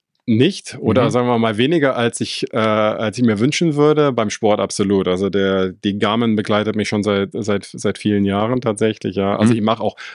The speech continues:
Speaker 1: beim Laufen mache ich auch Wettkämpfe,
Speaker 2: Mhm.
Speaker 1: Trail, Trail, Halbmarathon,
Speaker 2: Ah,
Speaker 1: ähm,
Speaker 2: wow, okay.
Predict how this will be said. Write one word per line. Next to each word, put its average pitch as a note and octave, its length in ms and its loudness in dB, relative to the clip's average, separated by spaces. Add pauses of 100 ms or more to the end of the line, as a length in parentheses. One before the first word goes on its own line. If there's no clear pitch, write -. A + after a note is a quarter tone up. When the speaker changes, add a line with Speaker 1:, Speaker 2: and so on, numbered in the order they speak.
(100)
Speaker 1:
beim G2 160 -2
Laufen G2+ 300 0
mache G2 160 -4
ich F#2+ 140 -12
auch G2 140 -12
Wettkämpfe, G#2 920 -4
Speaker 2:
Mhm. F#2+ 60 -4
Speaker 1:
Trail, G#2 360 0
Trail, G#2 320 -2
Halbmarathon, G2 1000 -4
Speaker 2:
Ah, G2+ 60 -8
Speaker 1:
ähm, F#2 320 -2
Speaker 2:
wow, F2+ 260 0
okay. G2 280 -2